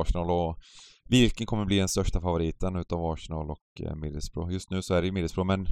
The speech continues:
men det, det är jätte-, jättesvårt att sia om. Men jag gissar på att bä-, bägge blir, eh, klart överstreckade.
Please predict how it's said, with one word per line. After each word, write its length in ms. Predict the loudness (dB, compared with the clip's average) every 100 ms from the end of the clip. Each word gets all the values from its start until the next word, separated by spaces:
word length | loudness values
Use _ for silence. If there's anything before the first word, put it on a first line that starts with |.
| 0
men 100 | -2
det, 120 | -4 0
det 100 | 2
är 40 |
jätte-, 280 | 4 2 0
jättesvårt 500 | 2 2 0 -6 -6
att 60 | 0
sia 440 | 0 4 6 6
om. 240 | 6 -2 -10 -18 -8
Men 120 | 0
jag 80 | 0
gissar 260 | 4 4 4
på 140 | 2
att 100 | 0
bä-, 120 | 0 0
bägge 300 | 0 -2 -2
blir, 360 | -2 -2 -6 -10 -20 -12
eh, 80 | -6 2
klart 220 | 4 6
överstreckade. 600 | 4 2 0 2 2